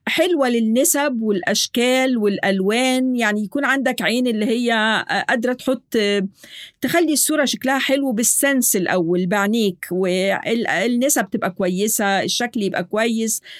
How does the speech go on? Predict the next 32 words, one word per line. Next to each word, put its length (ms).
واخد 320
بالك 300
من 140
إيه 120
الحتة 380
اللي 160
وحشة 320
في، 640
لما 260
بتبص 420
على 180
صورة، 440
لا، 180
الحتة 380
دي 260
مش 280
لطيفة، 600
ده 160
نشيل 440
هنا 180
نحط 340
هنا. 360
فده، 260
ده 200
أول 360
حاجة 400
م-، 280
أنت 520
محتاجها 880
علشان 420
تبتدي. 540
بعد 440